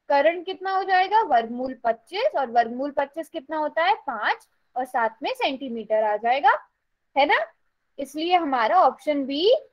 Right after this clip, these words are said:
ठीक था। बच्चों, पाइथागोरस प्रमेय का प्रयोग करना है।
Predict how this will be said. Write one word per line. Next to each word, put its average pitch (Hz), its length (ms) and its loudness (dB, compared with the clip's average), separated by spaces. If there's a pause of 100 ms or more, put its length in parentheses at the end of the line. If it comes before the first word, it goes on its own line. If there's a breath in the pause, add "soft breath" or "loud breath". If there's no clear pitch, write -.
(140)
ठीक 330 320 -2
था। 220 200 0 (1700)
बच्चों, 294 420 0
पाइथागोरस 427 800 0
प्रमेय 311 320 0
का 427 140 4
प्रयोग 370 340 0
करना 247 340 0
है। 226 200 -4